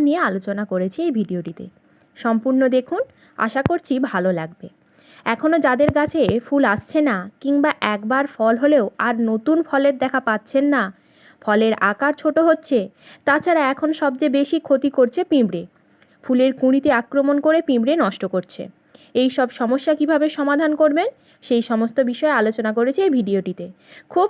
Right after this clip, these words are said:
সহজভাবে পরিচর্যা করলেই আমরা যে যার ছাদ বাগানে এত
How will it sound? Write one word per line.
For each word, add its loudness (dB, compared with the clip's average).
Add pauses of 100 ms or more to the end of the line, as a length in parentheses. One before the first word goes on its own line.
(100)
সহজভাবে 2
পরিচর্যা 2
করলেই 4 (340)
আমরা 2 (100)
যে 2
যার 2
ছাদ -2
বাগানে 0 (480)
এত -6